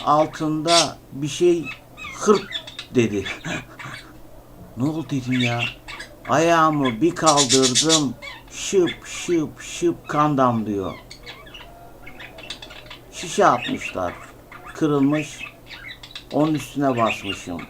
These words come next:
Hemen eve gittim. Babam da orada kurmay albay.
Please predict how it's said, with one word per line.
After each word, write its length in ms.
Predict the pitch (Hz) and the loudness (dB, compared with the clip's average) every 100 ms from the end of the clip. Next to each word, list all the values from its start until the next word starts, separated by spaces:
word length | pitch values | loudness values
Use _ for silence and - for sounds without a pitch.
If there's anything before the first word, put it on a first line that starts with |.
| - - - - - - - - - - 1077 1077 - - - - - - - - - | -16 -18 -20 -20 -18 -18 -16 -16 -12 -12 -12 -16 -18 -18 -18 -16 -18 -20 -12 -10 -2
Hemen 380 | 143 175 175 165 | 0 2 2 2
eve 320 | 151 151 147 | 2 2 2
gittim. 680 | 127 120 - 127 135 127 120 - - - - - - - | 0 2 2 4 2 0 -4 -14 -16 -16 -18 -16 -12 -4
Babam 440 | 123 139 139 131 | 2 4 4 4
da 240 | 135 127 123 - - - - - - | 2 2 -2 -12 -14 -18 -18 -20 -8
orada 500 | 113 120 120 127 123 123 - - - - - - - - - - - - - - - | -2 0 0 0 0 -4 -14 -20 -20 -14 -12 -12 -12 -18 -18 -20 -20 -20 -20 -10 0
kurmay 360 | 123 131 127 | 4 4 4
albay. 500 | 110 101 104 117 113 | 2 0 0 -2 -2